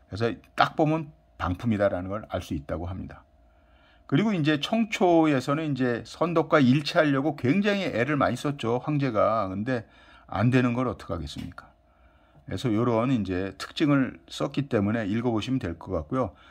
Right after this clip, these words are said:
흑반 영상을 이제 점공이라고 해서 점을 찍어서 이제 이렇게 비슷하게 보이려고,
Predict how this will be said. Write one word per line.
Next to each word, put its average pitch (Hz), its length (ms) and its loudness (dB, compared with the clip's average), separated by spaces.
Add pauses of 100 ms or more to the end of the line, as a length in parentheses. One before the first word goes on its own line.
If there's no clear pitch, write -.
(220)
흑반 214 440 6
영상을 180 420 2
이제 165 140 -2
점공이라고 135 760 6
해서 143 160 -2
점을 143 340 0
찍어서 139 360 0
이제 90 520 -4 (100)
이렇게 90 680 -8 (340)
비슷하게 147 440 0
보이려고, 107 680 2